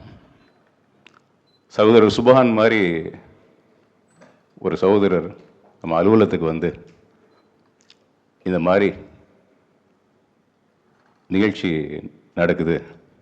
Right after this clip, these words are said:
சரிங்க வந்துடுறேன்." "இல்ல, இல்ல, இங்க வரா-, வர்றது மட்டும் பத்தாது,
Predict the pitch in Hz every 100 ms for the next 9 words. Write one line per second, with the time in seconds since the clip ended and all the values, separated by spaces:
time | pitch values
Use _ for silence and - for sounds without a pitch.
0 | _ _ _ _ _ _ _ 101 82 73
1 | 85 92 80 73 - - - 120 120 69
2 | 104 165 - _ _ _ _ _ - 71
3 | 76 90 104 104 85 82 117 123 113 120
4 | - - 87 78